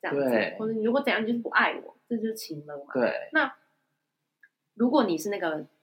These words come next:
Speaker 1: 被勒索的人，其实你可以去想，为什么，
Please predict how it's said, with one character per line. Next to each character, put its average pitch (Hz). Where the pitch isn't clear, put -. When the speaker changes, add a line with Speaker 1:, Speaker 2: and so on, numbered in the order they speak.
Speaker 1:
被 208
勒 185
索 -
的 -
人， -
其 233
实 240
你 262
可 208
以 175
去 190
想， -
为 214
什 208
么， -